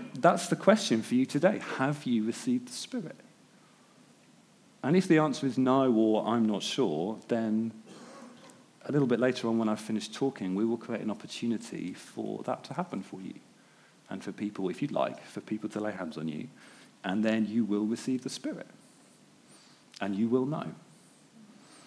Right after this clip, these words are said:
So it's, um, this passage that I read out is actually a little bit odd as it develops. It's a little bit confu-, I'm not gonna kinda get into all the detail of it, but,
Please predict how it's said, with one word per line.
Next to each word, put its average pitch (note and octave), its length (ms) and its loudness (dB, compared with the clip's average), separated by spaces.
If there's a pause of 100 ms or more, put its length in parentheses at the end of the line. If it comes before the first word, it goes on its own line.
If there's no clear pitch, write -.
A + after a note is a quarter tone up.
(1900)
So - 200 0
it's, - 280 0
um, C#3+ 420 4
this F3 140 2
passage F#3 380 4
that - 80 4
I - 60 4
read C3+ 160 4
out C#3+ 240 8
is B2 80 0
actually - 200 2
a C#3 40 6
little B2+ 120 6
bit G2 220 0
odd C#3+ 340 4
as A#2 140 -2
it - 100 0
develops. B2 480 0
It's - 140 -8
a C3+ 40 0
little D3+ 260 4
bit - 140 -6
confu-, - 400 -2
I'm B2 80 4
not D3+ 80 4
gonna D#3 140 2
kinda D#3+ 220 2
get B2+ 100 2
into B2 160 0
all A2+ 80 4
the A2 80 2
detail A#2+ 320 2
of F#2 100 2
it, F2 100 -2
but, G#2+ 220 2